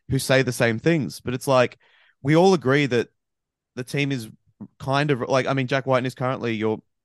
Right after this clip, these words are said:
highest paid player, and you said th-, three or four minutes ago that you don't think this team is in title conversations right now. Um, you also said that Souths are, and I, I'm just trying to understand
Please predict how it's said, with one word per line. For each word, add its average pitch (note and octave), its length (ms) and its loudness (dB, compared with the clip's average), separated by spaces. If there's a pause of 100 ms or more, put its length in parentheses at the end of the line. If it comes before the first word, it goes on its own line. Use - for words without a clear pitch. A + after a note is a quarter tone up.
highest A2+ 260 -2
paid G2+ 180 -2
player, A2+ 240 2
and A2 120 -2
you A#2+ 180 0
said B2 340 -6 (600)
th-, A#2 220 -2
three C3+ 120 0
or B2 60 2
four A#2 140 -4
minutes C3 240 -6
ago A2+ 120 0
that G2+ 180 -2 (340)
you C3 100 2
don't B2+ 180 6
think A#2+ 140 0
this A#2+ 140 -4
team A#2 200 2
is A2 140 -2
in A2 200 -4 (140)
title A2 280 0
conversations G#2+ 600 -4
right G#2 200 0
now. B2 240 -4 (560)
Um, A2 440 4 (600)
you C#3 100 6
also F3+ 160 2
said A2 200 -4
that D#2+ 100 -14
Souths A#2 280 0
are, B2+ 300 -2 (480)
and A#2+ 360 -2 (1000)
I, C3 140 0
I'm C#3 120 2
just E3 200 -4
trying F#3+ 220 0
to - 120 -8
understand C3+ 720 -4